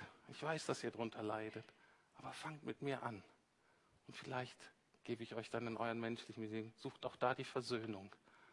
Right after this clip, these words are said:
Vergebt einander.“ Also, das Ziel letztlich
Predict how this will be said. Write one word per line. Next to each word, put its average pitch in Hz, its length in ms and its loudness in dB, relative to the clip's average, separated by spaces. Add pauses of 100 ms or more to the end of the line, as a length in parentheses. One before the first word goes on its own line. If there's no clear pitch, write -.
(600)
Vergebt - 680 0 (220)
einander.“ 107 580 0 (3000)
Also, 139 320 12 (540)
das - 240 8
Ziel 190 440 12 (120)
letztlich 143 560 10